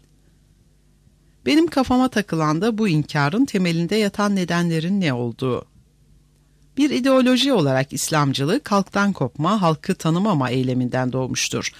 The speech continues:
Halktan kopan insanın düşüncesi kısırlaşır.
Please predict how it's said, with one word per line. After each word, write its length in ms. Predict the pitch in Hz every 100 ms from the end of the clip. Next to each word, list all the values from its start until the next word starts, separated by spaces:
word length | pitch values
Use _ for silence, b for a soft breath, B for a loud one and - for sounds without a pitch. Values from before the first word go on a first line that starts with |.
| B B
Halktan 460 | 170 - 233 285
kopan 340 | 285 220 247 254
insanın 460 | 202 - 135 131
düşüncesi 500 | 131 - 143 127 -
kısırlaşır. 760 | - 226 214 202 196 - 131